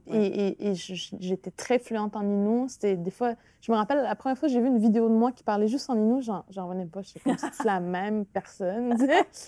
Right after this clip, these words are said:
C'est-tu vraiment moi ? » Mais c'était moi, tu sais. Mais... Puis, à partir de ça, il y a des souvenirs qui m'ont remonté. Je suis comme, « Ah oui, mais je parlais vraiment l'innu. » Puis, en tout cas, c'est, c'est une autre histoire. Mais, euh, tu sais, encore aujourd'hui, je me dis, Comment est-ce que je peux, justement,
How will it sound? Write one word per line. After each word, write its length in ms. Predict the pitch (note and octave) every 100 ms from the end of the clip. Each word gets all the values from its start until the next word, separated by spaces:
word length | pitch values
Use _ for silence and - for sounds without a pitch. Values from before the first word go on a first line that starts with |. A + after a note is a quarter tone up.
| - -
C'est-tu 220 | G3+ A3
vraiment 440 | A#3+ A#3+ B3 A#3+
moi ? » 180 | G#3+ B3 G#4
Mais 80 | A3+
c'était 160 | -
moi, 320 | A#3+ G#3+ B3 D#4+
tu 60 |
sais. 120 | D4
Mais... 240 | D#4 A3 - _ _ _ _ -
Puis, 240 | A3 G#3 - _ _ -
à 100 | A3
partir 280 | G#3+ G3+ A#3+
de 20 | A#3+
ça, 140 | -
il 80 | C4
y 20 |
a 40 | A#3
des 100 | A3
souvenirs 380 | - A3 A3+
qui 100 | -
m'ont 120 | A3 G3+
remonté. 340 | G#3 F#3+ B3
Je 60 | -
suis 100 | -
comme, « 140 | F#3
Ah 140 | B3 G3
oui, 160 | G3 A3+
mais 160 | E3+
je 100 | D3+ -
parlais 240 | E3 D#3
vraiment 260 | E3 A3 D4
l'innu. » 240 | G#3+ A3+ A#3
Puis, 180 | G#3+ F#3+
en 100 | F#3
tout 80 | -
cas, 60 | - - _ _
c'est, 200 | - A3
c'est 160 | F#3+ G3+
une 80 |
autre 160 | G#3+ B3+
histoire. 260 | - C4+ C#4
Mais, 440 | A3+ G3+ F#3+ F#3
euh, 20 | - _ _ -
tu 100 | C4
sais, 100 | B3 - -
encore 240 | G#3 B3+
aujourd'hui, 260 | A#3 G#3+ B3+
je 100 | B3
me 120 | G#3
dis, 460 | F#3+ A#3 C4 A#3+ -
Comment 200 | A#3 C#4
est-ce 160 | D4
que 100 | -
je 100 | A3
peux, 260 | - B3 C4
justement, 560 | A3+ - G#3+ G#3+ A#3+